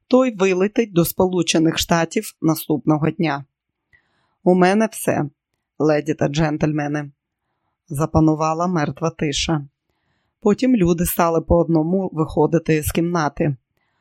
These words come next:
На обличчі у Майка було здивуван-, здивування. Мері та Дороті Стоун залишилися самі. "Що ви на це скажете?" запитала Мері. "Чітко і ясно",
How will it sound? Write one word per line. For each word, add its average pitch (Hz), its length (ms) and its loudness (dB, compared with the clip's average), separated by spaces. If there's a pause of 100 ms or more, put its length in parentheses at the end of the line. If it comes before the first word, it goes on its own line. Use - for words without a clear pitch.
(220)
На 170 120 4
обличчі 185 480 0
у - 180 2
Майка 190 520 0
було 151 320 0
здивуван-, 151 640 -4
здивування. 151 920 0 (720)
Мері 240 320 2
та 254 140 0
Дороті 190 480 2
Стоун 165 580 0
залишилися 151 760 -2
самі. 160 500 -2 (600)
"Що - 240 4
ви 233 100 0
на 226 140 2
це - 160 -2
скажете?" 165 640 -2 (280)
запитала 175 600 0
Мері. 165 420 -2 (680)
"Чітко 269 580 2
і 214 160 0
ясно", 160 580 0